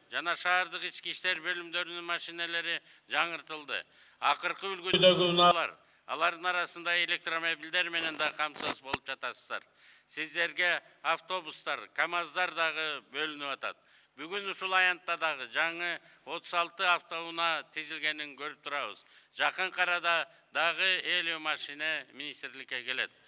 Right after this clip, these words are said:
М В Дда үч жылдын аралыгында кырк эки имарат жаңы салынды.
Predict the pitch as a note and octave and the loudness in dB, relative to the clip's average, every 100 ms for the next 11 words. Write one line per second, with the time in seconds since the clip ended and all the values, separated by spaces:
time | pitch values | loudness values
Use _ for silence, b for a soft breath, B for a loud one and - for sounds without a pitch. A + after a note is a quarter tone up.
0 | B B B B _ _ _ _ _ - | B B B B _ _ _ _ _ -14
1 | - - - B2 E3+ F#3 F#3+ G3 F#3+ G3 | -14 -14 -14 -4 -2 0 2 4 6 4
2 | F3 - _ _ E3 F#3+ - F#3 F3 F#3 | 4 -2 _ _ -6 -4 -2 -4 4 6
3 | F#3 F#3 F3 F#3 F#3 F#3 D#3+ b b _ | 6 4 0 0 2 2 0 b b _
4 | E3+ - F#3 F3 F#3+ F#3 F3 E3+ E3+ D#3+ | -4 2 0 2 0 0 2 4 4 2
5 | - _ G#2+ D#3 E3 D3 A#2+ D3+ D3 C3+ | -18 _ 2 2 2 -4 -2 -2 -2 -8
6 | G#2+ | -6